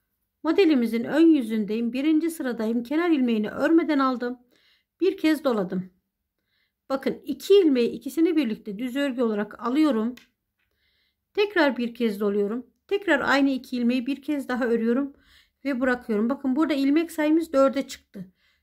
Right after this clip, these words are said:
Önce bir kez doladım, sonra iki ilmekten üç ilmek çıkarttım. Ve modelimizin ön yüzünde yapacak olduğumuz işlem bu. Bakın bir kez doladım.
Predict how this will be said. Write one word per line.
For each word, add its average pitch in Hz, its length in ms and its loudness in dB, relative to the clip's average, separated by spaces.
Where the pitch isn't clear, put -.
Önce 294 340 0
bir 233 140 -4
kez 190 220 -6
doladım, 311 380 2
sonra 311 400 2
iki - 260 -2
ilmekten 254 440 -2
üç 240 220 -8
ilmek 240 280 -4
çıkarttım. 185 540 -10
Ve 320 100 4
modelimizin 320 580 4
ön 311 180 4
yüzünde 254 360 2
yapacak 240 400 -4
olduğumuz 254 460 -4
işlem 220 400 -6
bu. 208 60 -10
Bakın 254 300 -4
bir 320 140 0
kez 285 240 -4
doladım. 190 460 -4